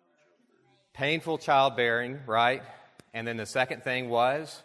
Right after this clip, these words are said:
it would be a desire to rule over her husband,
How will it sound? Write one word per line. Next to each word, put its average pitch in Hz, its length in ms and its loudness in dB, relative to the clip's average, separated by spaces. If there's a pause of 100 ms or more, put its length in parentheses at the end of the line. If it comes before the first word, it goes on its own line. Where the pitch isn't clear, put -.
(1600)
it 120 80 -8
would 113 160 -8
be 123 160 0
a 120 100 2
desire 113 600 2
to 127 180 -6
rule 123 360 -4
over 127 360 -2
her 113 180 -8
husband, 95 600 -10